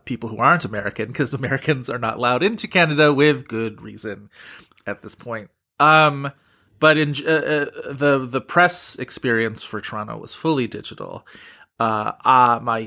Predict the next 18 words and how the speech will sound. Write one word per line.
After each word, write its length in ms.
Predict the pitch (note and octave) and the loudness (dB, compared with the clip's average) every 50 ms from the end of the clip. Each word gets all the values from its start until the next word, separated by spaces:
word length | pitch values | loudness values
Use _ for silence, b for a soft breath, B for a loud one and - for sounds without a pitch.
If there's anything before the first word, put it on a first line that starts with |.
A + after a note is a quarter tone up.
| - - | -8 -6
illustrious 640 | B2 C3 E3 F#3 F3 - - E3+ D3+ B2+ - - | 0 2 2 2 2 2 2 2 2 2 0 -2
co-host, 800 | - - - C#3 A#2+ A2+ G#2+ A2 G#2+ G#2+ G#2 - - - - - | -6 -6 -4 -2 -2 -2 -2 -4 -6 -8 -8 -10 -10 -12 -14 -14
Chris 280 | - - - - - - | -14 -14 -12 -12 -12 -8
File, 460 | - B2+ A2 A2 A2 A2 A2+ A#2 A2+ | -4 -2 0 0 0 -2 -2 -4 -6
was 580 | A2 G#2 G2 G2 G#2 G#2 - - - - - - _ _ _ _ _ | -8 -10 -12 -12 -12 -12 -10 -10 -12 -12 -14 -18 _ _ _ _ _
happily 520 | - - E3 D#3+ - - C3 C3 B2+ A#2 A2+ | -2 0 0 0 0 0 -2 0 -2 -2 -2
given 300 | - A#2 A2+ G#2 G#2+ G#2 G#2 | -4 -4 -4 -4 -6 -8 -10
accreditation 720 | - - - A2+ G#2 A2 G2+ A2+ G#2+ G2+ - A2 G2+ G2 | -10 -6 -6 -6 -6 -6 -6 -6 -6 -6 -6 -8 -8 -10
this 180 | G#2+ G#2+ - D#3+ | -10 -6 0 4
year, 400 | E3 F#3 F3+ F3 E3+ F3 E3+ B B B B B B B | 4 6 8 8 8 6 4 B B B B B B B
and 160 | - A#2 A2+ - - | -6 -6 -6 -2 2
I 280 | - D#3+ F3+ F3+ F3+ F3+ | 4 6 6 6 6 4
was 240 | E3 E3+ D#3+ C3 B2+ | 4 2 2 2 2
not, 340 | C#3 C3+ C#3 C#3 C#3 - - - | 4 6 6 6 4 2 -4 -8
and 140 | A#2+ G#2 - - | -10 -10 -8 -4
I'm 420 | - A2+ A#2+ A#2+ A#2+ A#2+ A#2+ A#2+ A#2+ | 0 2 2 2 2 0 -4 -8 -14
fine. 600 | - - _ - - F2 - - G2 - - A2 - | -16 -18 _ -14 -12 -10 -10 -10 -12 -14 -6 -4 -2
<laughs> 80 | - | -2